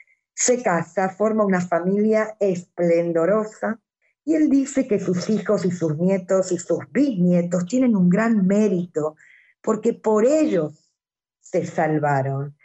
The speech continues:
Dice, "Me arrancaron del infierno y gracias a ellos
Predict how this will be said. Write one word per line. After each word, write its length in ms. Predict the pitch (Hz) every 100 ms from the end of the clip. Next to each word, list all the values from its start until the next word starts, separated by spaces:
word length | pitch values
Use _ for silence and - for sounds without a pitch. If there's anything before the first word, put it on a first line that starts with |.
| _
Dice, 280 | - 208 233
"Me 80 | 226
arrancaron 720 | 196 226 226 220 277 294 277
del 160 | 226 190
infierno 640 | 180 180 240 254 254 240
y 100 | 226
gracias 640 | 185 247 277 277 262 240 -
a 140 | 180 175
ellos 540 | 180 175 180 180